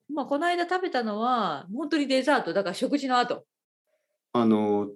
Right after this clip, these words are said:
Speaker 2: ダイニングテーブルに座って。
Speaker 1: はいはい、そうそうそう。
Speaker 2: あ。
Speaker 1: うん。
Speaker 2: なんかあの、
Speaker 1: そんな感じで食べました。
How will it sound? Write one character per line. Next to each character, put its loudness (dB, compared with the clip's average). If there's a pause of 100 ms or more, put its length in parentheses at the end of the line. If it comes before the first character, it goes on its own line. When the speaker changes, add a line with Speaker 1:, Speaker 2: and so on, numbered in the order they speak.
(520)
Speaker 2:
ダ 4
イ 8
ニ 8
ン 8
グ 6
テ 4
ー 0
ブ -4
ル -6
に -10
座 -4
っ -10
て。 -6
Speaker 1:
は 0
い 0
は 0
い、 -2
そ -6
う -6
そ -6
う -8
そ -10 (180)
う。 -4
Speaker 2:
あ。 -6 (720)
Speaker 1:
う -14
ん。 -16
Speaker 2:
な 2
ん 0
か 0
あ 0
の、 -2
Speaker 1:
そ -6
ん -4
な -4
感 -4
じ -4
で -8
食 -10
べ -6
ま -12
し -18
た。 -20